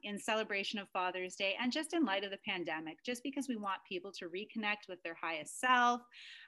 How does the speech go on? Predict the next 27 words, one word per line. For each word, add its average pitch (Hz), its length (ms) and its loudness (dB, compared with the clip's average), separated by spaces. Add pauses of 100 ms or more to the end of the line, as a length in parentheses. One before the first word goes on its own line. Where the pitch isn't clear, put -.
(120)
Um, 180 220 2 (100)
one 208 260 2
of 226 80 6
them 226 140 2
is 190 180 -2
the 175 60 -4 (120)
Purity, 226 480 0 (120)
which 170 280 -4
is 170 140 -2
all 180 300 -2
about, 220 320 2
we've 196 140 -4
been 202 100 -6
talking 208 240 -4
about 190 160 -4
the 190 80 -8
throat 190 320 -2
chakra, 170 520 -2
Michelle. 185 460 0
It's - 180 -4
all 233 300 6
about 240 460 4 (420)
being 214 400 2
your 214 160 0 (220)
purest, 220 480 2 (120)
true 220 360 0
self 196 420 2